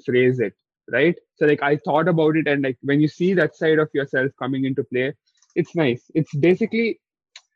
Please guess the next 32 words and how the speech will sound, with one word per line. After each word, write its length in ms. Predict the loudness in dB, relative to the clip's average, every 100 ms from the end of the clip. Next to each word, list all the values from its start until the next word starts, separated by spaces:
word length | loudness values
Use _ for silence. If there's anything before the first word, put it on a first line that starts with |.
| _ _ _ _
we 140 | 0 0
are 100 | 0
forcing 520 | 2 2 2 -2 0
ourselves 520 | 0 2 0 0 -2
to 100 | -2
be 160 | 2 2
vocal 480 | 2 0 2 0 0
on 120 | -4
a 140 | -8 -12 _ _
public 340 | -2 0 -2 -2
domain. 380 | -6 -6 -10 -14 _ _ -8
Like, 140 | -6
we 100 | -2 0
are, 140 | 0 -2 _ _
we're 260 | -8 -2 0
seeing 280 | 0 -2 0
what 160 | 0 0
our 100 | -2 -2
thoughts 300 | -2 -2 -6
are, 140 | -12 -16 _ _ -8
and 360 | -6 -4 -8 -12 _ _ _ -6
it's 200 | -2 0
interesting. 580 | 0 -2 -4 -8 -14 -14 -16
It's 140 | -8
interesting, 420 | -4 -2 -2 -4
and 100 | -8
it's 140 | -8 -4
always 380 | -2 0 -2 -4
fun 320 | -8 -8 -12 _
to 80 | -8
do 180 | -6 -4
this. 260 | -6 -10